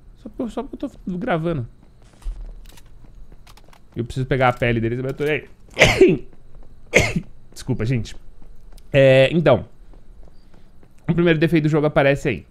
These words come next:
A progressão do jogo, ela é tão boa, tão boa, que o jogo inevitavelmente é fácil,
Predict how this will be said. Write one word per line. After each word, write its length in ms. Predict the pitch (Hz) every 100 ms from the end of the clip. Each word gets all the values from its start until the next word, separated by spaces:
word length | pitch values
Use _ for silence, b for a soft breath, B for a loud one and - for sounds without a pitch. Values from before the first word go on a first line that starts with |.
| -
A 80 | 139
progressão 380 | 185 185 180 196
do 40 |
jogo, 160 | 180 156
ela 100 | 160
é 40 |
tão 180 | - 220
boa, 220 | 165 160
tão 180 | 165 143
boa, 320 | 156 147 104 - - - - - - - - -
que 80 | 139
o 20 |
jogo 300 | 143 151 147 -
inevitavelmente 1000 | 214 269 208 - 160 143 127 131 127 -
é 200 | 135 135
fácil, 520 | - 101 - - -